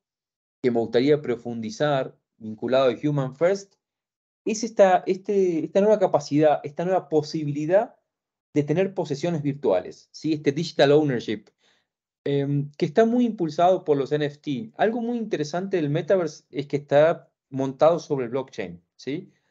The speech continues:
Eh, y esto permite vincular wallets y en las wallets tener activos y, eh, comercializar activos digitales en cualquier metaverso, ¿sí? Algo interesante de esta capacidad de tener activos digitales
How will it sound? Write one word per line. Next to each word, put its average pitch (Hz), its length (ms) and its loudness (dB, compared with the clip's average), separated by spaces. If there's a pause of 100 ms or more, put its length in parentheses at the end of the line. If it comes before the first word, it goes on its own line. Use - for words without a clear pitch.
(220)
Eh, 131 560 -2
y 170 100 0
esto 190 200 2
permite 185 320 -2
vincular 151 400 2
wallets 170 640 0 (320)
y 139 140 -4
en 143 80 0
las 143 100 2
wallets 165 260 0
tener 151 240 -2
activos 151 680 -4 (400)
y, 190 340 -8 (220)
eh, 123 320 -6
comercializar 151 1080 0
activos 156 520 -4
digitales 160 760 0 (280)
en 123 140 -6
cualquier 139 800 0
metaverso, 101 840 -4 (140)
¿sí? - 380 -10 (840)
Algo 220 220 4
interesante 214 840 0 (680)
de 135 120 0
esta 151 240 0
capacidad 135 680 0
de 143 140 2
tener 127 400 -4
activos 135 380 -2
digitales 135 640 -4